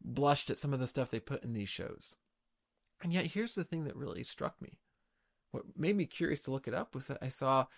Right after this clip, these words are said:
a notable Christian talking about how amazing it was. And I saw other Christians talking about it. And this happens time and again. What are we watching? What are we listening to?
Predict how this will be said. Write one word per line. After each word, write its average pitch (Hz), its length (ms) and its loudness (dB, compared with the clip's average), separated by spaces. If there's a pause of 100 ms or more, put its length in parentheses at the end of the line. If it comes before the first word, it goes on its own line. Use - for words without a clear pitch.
(240)
a 135 100 0
notable 151 460 4
Christian 143 460 -2
talking 151 340 -2
about 143 240 6
how 160 160 0
amazing 151 460 2
it - 60 -2
was. 110 180 2
And 160 100 6
I 240 60 8
saw 240 180 6
other 269 240 6
Christians 170 440 2
talking 113 420 -2
about - 280 -6
it. - 200 -18 (460)
And - 80 0
this 262 140 2
happens 233 300 -4
time 247 240 0
and 233 80 2
again. 202 300 6
What 233 140 8
are 269 40 4
we 262 140 4
watching? 190 580 4
What 185 140 6
are 254 60 8
we 220 120 4
listening 190 580 8
to? 127 300 2